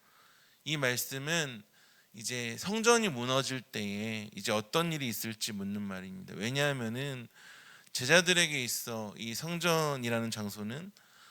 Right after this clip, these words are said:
단순한 건물 이상의 것이었습니다. 이제 생활 환경이었을 뿐만 아니라 신앙생활의 중심이었습니다.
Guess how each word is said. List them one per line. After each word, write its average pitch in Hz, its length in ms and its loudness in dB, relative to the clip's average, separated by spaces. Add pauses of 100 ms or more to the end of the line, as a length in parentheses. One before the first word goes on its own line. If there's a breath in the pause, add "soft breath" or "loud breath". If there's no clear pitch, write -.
(120 loud breath)
단순한 135 720 2
건물 131 560 -4
이상의 131 440 0
것이었습니다. 101 920 -6 (680 loud breath)
이제 120 120 -6
생활 175 380 2
환경이었을 190 580 0
뿐만 160 300 0
아니라 113 500 -2 (560 loud breath)
신앙생활의 170 1300 6
중심이었습니다. 113 1400 -2